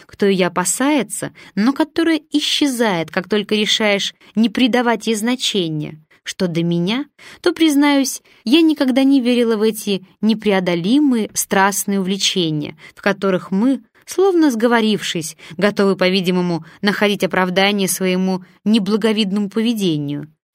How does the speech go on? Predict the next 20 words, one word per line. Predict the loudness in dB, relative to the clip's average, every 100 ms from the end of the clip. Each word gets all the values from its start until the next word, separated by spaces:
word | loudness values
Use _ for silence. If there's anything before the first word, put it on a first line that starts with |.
| _
Не | 0 2
понимаю, | 2 4 2 2
каким | -2 -2 -2
образом | 0 0 0 0 -2
склонность, | -4 -4 0 2 2 0 -4 -12 -20 -4
внезапно | 2 4 4 0 -2 -4 -2
возникающая | 0 2 0 0 0 -2 -2 -4 -4
и |
столь | -4 -4
же | -2
внезапно | -2 0 0 0 -4
исчезающая, | -2 -2 0 2 2 0 -2 -4 -6 -16 -10
может | 0 2 4 2
значить | 2 2 2 0 -2
больше, | -2 0 2 0
чем | -2 0 0
непоколебимые | 0 -2 0 0 2 2 2
правила | -2 0 0 2 2
целомудрия, | 0 2 2 2 2 0 -4 -6 -12 _ -20 -2
честности | 2 4 2 -2 -4 -4 -6 -8